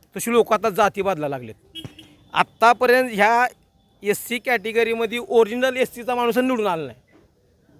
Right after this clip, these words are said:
डुप्लिकेट लोकांनी दाखले तयार करून ह्या ठिकाणी निवडणुका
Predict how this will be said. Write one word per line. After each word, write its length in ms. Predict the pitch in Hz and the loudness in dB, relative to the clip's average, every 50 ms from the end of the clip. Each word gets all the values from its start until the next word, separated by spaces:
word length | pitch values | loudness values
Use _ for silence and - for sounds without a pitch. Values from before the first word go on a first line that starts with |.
| _ _ _ _ _ _ _ _ _ _ _ - - 151 | _ _ _ _ _ _ _ _ _ _ _ -8 -2 0
डुप्लिकेट 600 | 269 240 - - 233 240 285 277 - 302 302 294 | 0 0 -2 -2 -2 0 0 2 4 4 2 2
लोकांनी 480 | 285 285 285 269 - 269 262 254 262 269 | 2 0 -2 0 0 -2 -2 -2 -2 -4
दाखले 380 | 254 269 254 - - 220 233 233 - | 0 0 0 0 0 -2 -2 -2 0
तयार 180 | 233 220 226 | 2 0 0
करून 280 | 220 - 226 226 233 233 | 0 -2 -6 -6 -4 -2
ह्या 160 | 220 202 208 | 0 0 0
ठिकाणी 560 | 202 185 214 202 - 208 208 220 226 254 320 - _ _ _ _ _ - | 0 -2 -2 -2 -2 -2 -2 -2 -2 -4 -6 -10 _ _ _ _ _ -8
निवडणुका 720 | 175 202 214 226 233 240 240 240 247 208 208 240 185 143 | -4 -2 2 2 2 2 2 0 -2 2 2 2 2 2